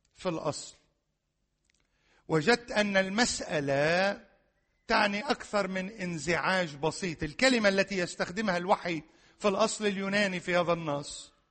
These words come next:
كلمة تشير إلى اضطراب نفسي وفكري، ولا بل مرات كثيرة جسدي،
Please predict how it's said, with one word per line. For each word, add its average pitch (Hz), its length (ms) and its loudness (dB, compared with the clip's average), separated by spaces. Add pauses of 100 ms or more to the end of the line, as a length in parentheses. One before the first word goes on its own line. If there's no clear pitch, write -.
(480)
كلمة 247 460 8
تشير 226 580 0
إلى 220 280 2
اضطراب 202 1120 2 (600)
نفسي 233 1080 2 (680)
وفكري، 226 1200 4 (500)
ولا 208 420 10
بل 240 340 8
مرات 214 540 6
كثيرة 220 680 6
جسدي، 208 800 2